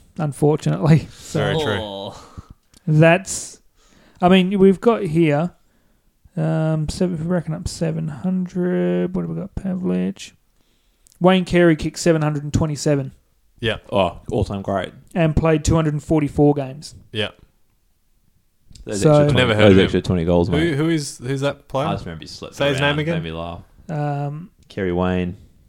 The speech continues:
Speaker 2: Ah, Kerry Wayne. I remember him.
Speaker 1: Nick Riewoldt, an absolute legend of the game. Uh, six hundred and eighty goals, three hundred and eighteen games. So
Speaker 2: Yep.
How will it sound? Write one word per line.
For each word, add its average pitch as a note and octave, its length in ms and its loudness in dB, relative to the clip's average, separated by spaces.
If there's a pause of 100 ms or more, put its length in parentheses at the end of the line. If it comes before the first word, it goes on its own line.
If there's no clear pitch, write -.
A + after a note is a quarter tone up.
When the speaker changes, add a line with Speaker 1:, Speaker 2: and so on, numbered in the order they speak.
Speaker 2:
Ah, A2 520 -2 (120)
Kerry C#3 260 -6
Wayne. C#3 520 -8
I A2+ 180 -8
remember G#2 320 -8
him. G#2 160 -10 (300)
Speaker 1:
Nick F3 200 0
Riewoldt, E3+ 480 8
an D#3+ 120 0
absolute E3 420 2
legend D#3 320 2
of D3+ 80 2
the C#3+ 60 0
game. D3 400 -2 (180)
Uh, D3+ 300 2
six - 240 -6
hundred D#3+ 200 2
and E3 120 -6
eighty D#3 300 2
goals, D#3 420 6
three E3 80 -2
hundred D3+ 200 -4
and D3+ 120 -8
eighteen D3+ 380 -6
games. C#3 440 -4 (540)
So D3 680 -2
Speaker 2:
Yep. G#2 180 -4